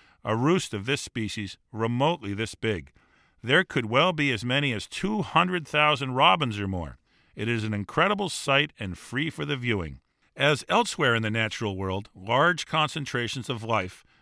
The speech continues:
attracts more life, in this case winged predators of American robins. They can scarcely miss, as the area is target-rich in the extreme. Cooper's hawks,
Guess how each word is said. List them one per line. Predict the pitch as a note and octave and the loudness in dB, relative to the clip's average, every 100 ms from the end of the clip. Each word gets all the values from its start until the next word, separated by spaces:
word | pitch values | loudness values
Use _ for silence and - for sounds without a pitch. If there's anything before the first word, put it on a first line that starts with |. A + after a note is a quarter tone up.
| - | -14
attracts | G#2 - B2+ C3+ - | -10 -2 0 0 -2
more | C#3+ D3 A#2 | 0 2 2
life, | F#2 D2+ - _ - | -2 -6 -18 _ -10
in | G2 | -6
this | B2+ - | -4 -4
case | - C3+ C#3 G2 | 0 0 0 -4
winged | G2 C#3 D#3+ C3+ | -4 -2 -2 -4
predators | - C#3+ G2+ F2+ E2+ | -2 0 0 -4 -6
of | F#2+ | -6
American | F#2+ F#2+ F2+ F#2+ | -2 -2 -2 -4
robins. | F2+ E2+ D2+ C2+ - - _ _ _ | -4 -4 -6 -14 -20 -20 _ _ _
They | A#2+ | -4
can | B2 C3+ | -2 -4
scarcely | B2 - D#3 F3 F#3 F3+ E3 | -6 -4 2 2 2 -2 -2
miss, | C#3 D3+ G#3+ - - - | -2 0 0 -2 -10 -8
as | A2 G#2 | -6 -6
the | A2 D3 | -6 -2
area | C3+ C#3 B2+ | 0 0 -2
is | A2 - | -6 -6
target-rich | - D#3 D#3 D3+ D3 D3 C#3 | -2 0 0 -2 -4 -4 -4
in | |
the | C3+ C3+ | -4 -4
extreme. | - - - F#3 D3 D#2 - _ _ _ _ _ | -4 -8 -6 -4 -4 -6 -12 _ _ _ _ _
Cooper's | - A2+ - C3+ - | -6 -4 -2 -4 -2
hawks, | G2+ F2+ - - | -2 -2 -6 -20